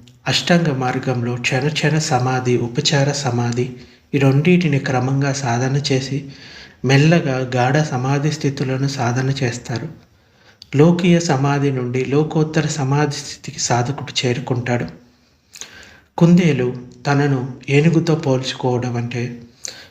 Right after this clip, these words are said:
సెక్క యొక్క అవిద్య అని చెప్పవచ్చు. సెక్క అంటే ఇందాక చెప్పుకున్నాము,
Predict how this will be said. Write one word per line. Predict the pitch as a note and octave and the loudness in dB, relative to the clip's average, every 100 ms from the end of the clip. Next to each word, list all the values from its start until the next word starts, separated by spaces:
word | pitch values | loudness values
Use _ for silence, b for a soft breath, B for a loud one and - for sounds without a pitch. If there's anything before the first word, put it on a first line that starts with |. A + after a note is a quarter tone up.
| B | B
సెక్క | - D3 - E3 | 0 2 4 2
యొక్క | C3 B2 C3 B2 E3+ - _ _ _ - | 2 0 -4 -4 -6 -12 _ _ _ -6
అవిద్య | C3 C#3+ B2+ C#3+ | -2 0 2 2
అని | A#2+ A#2+ | 2 0
చెప్పవచ్చు. | B2 A#2+ A#2 A2 C#3+ | -4 -4 -4 -4 -4
సెక్క | - C3+ - D3 | -4 -4 -2 -2
అంటే | C3+ B2+ D#3 | -2 -2 0
ఇందాక | C3+ C#3 B2+ | 0 -2 -4
చెప్పుకున్నాము, | - - A#2+ A2+ A#2 | -6 -4 -2 -2 -4